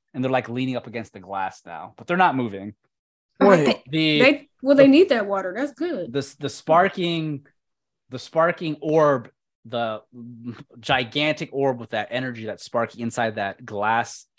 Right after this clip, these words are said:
Speaker 1: encasing on the west side of the room, that everything seems to be connected to as well. Your assumption is that's the main source of power.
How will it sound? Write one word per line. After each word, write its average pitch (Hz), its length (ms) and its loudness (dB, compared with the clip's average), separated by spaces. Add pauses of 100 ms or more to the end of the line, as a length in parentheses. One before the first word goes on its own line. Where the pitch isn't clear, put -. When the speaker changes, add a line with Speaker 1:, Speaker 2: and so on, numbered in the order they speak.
Speaker 1:
encasing 131 680 -4 (720)
on 117 140 -6
the 110 60 -8
west 123 240 -4
side 131 160 -2
of 117 60 -4
the 120 80 -6
room, 139 400 -6 (480)
that 117 240 -4
everything 135 420 -2
seems 127 260 -10
to - 60 -18
be 123 80 -10
connected 131 400 -10
to 131 160 -8
as 110 120 -8
well. 131 420 0 (420)
Your 131 200 -4
assumption 143 420 -4
is 120 80 -10
that's 127 260 -2
the 120 100 -12
main 120 220 -6
source 120 380 -8
of 104 160 -12
power. 139 420 0